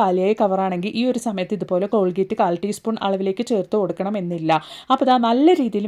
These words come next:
മിക്സ് ചെയ്തിട്ട് നമ്മുടെ സൊല്യൂഷൻ ഞാനിവിടെ റെഡിയാക്കിയിട്ടുണ്ട്. ഒരുപാട് ക്ലീനിങ് പർപ്പസിന് നമുക്കിതിവിടെ ഉപയോഗിക്കാൻ വേണ്ടിയിട്ട് സാധിക്കും. അപ്പോൾ ദാ രാവിലെ ജോലിയൊക്കെ കഴിഞ്ഞതിന് ശേഷം എൻ്റെ ഗ്യാസ് സ്റ്റോപ്പ് നിങ്ങൾക്ക് കണ്ടാൽ തന്നെ മനസ്സിലാവും, നല്ല രീതിയിൽ തന്നെ അഴുക്ക് പിടിച്ചിട്ടുണ്ട്, മങ്ങിയിട്ടുണ്ട്.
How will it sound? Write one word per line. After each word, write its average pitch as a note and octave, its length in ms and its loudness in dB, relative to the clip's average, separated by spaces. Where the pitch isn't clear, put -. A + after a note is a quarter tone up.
മിക്സ് - 220 -4
ചെയ്തിട്ട് G3+ 320 -2
നമ്മുടെ F3+ 300 -2
സൊല്യൂഷൻ G3 420 0
ഞാനിവിടെ F#3 360 -4
റെഡിയാക്കിയിട്ടുണ്ട്. E3+ 800 -2
ഒരുപാട് D4 600 6
ക്ലീനിങ് G#3 360 -2
പർപ്പസിന് G3 480 -2
നമുക്കിതിവിടെ F#3+ 520 -4
ഉപയോഗിക്കാൻ E3+ 440 0
വേണ്ടിയിട്ട് F#3+ 360 -6
സാധിക്കും. D#3 400 -4
അപ്പോൾ E4 200 4
ദാ D#4 60 8
രാവിലെ B3 340 6
ജോലിയൊക്കെ B3 400 2
കഴിഞ്ഞതിന് G#3+ 420 2
ശേഷം G#3 220 -2
എൻ്റെ C#4 200 2
ഗ്യാസ് G3+ 260 6
സ്റ്റോപ്പ് G#3+ 280 0
നിങ്ങൾക്ക് G#3 240 -4
കണ്ടാൽ F#3+ 320 0
തന്നെ A3+ 180 0
മനസ്സിലാവും, G3 440 -2
നല്ല B3 320 4
രീതിയിൽ G#3+ 280 -4
തന്നെ G3 160 -4
അഴുക്ക് F#3+ 280 0
പിടിച്ചിട്ടുണ്ട്, F3+ 560 -6
മങ്ങിയിട്ടുണ്ട്. G3 680 0